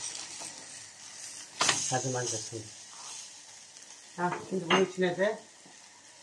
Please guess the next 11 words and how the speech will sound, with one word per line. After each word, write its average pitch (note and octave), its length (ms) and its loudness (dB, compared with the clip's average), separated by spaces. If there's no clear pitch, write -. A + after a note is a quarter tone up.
dediğim E3+ 320 6
gibi E3+ 300 2
yumurta F3 340 8
kattım D#3 300 8
arkadaşlar, C#3+ 460 4
bir D#3 120 -10
tane. D#3 440 6
Bir - 60 -14
tanesine D#3+ 440 2
böyle D#3 160 2
yumurtalı, E3 840 2